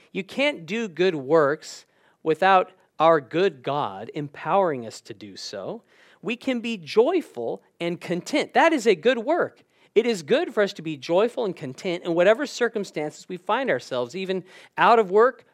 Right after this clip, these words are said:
poor health, struggling, uh, with mental health or, or issues,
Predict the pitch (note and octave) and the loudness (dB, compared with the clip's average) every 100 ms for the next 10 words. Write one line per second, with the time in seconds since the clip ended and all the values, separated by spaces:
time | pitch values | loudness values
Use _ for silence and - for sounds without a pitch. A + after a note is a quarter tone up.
0 | _ - G#3 G3 F#3 F3+ A#3+ B3 _ _ | _ 2 4 4 4 4 4 0 _ _
1 | - - G3 G#3 A3+ A#3 C#4 B3 _ _ | -14 0 4 4 2 0 -4 -10 _ _
2 | _ _ C#3 - C3+ B2+ B2 C#3 - _ | _ _ -18 -10 -6 -4 -2 -4 -4 _
3 | _ C3 F3+ A#3 C4 G#3 G#3+ B3+ B3 F3 | _ -2 0 2 0 4 4 2 0 -4
4 | C#3+ - - C3+ C3 G3 - A#3 A3+ | -2 -4 -4 -4 -2 -2 -2 -8 -10